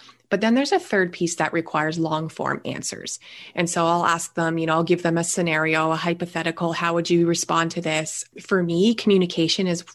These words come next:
really, really important for me in my business. It's a pet peeve of mine, but also a core value. And so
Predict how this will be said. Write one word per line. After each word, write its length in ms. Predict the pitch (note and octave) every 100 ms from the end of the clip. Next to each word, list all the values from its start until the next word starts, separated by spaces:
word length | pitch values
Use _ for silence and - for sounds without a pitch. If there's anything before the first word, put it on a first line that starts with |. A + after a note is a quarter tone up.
| -
really, 400 | F3+ F3 F3+ E3+
really 300 | D#3+ D#3+ D#3
important 420 | D#3 - C3+ F3
for 140 | -
me 200 | F#3+ G3+
in 120 | G3+ G3+
my 140 | G3
business. 440 | G3+ G#3+ A#3+ D4+ - - - -
It's 160 | -
a 60 | E3
pet 220 | E3+ -
peeve 420 | - B3 A#3+ A3+
of 160 | A#3+ A#3
mine, 260 | A3+ A3
but 100 | G3+
also 320 | F3+ G#3+ A3+ A3
a 80 |
core 220 | F3 F3+ E3
value. 440 | D#3 D#3 D#3 D#3
And 140 | E3+
so 340 | E3+ F3 D#3+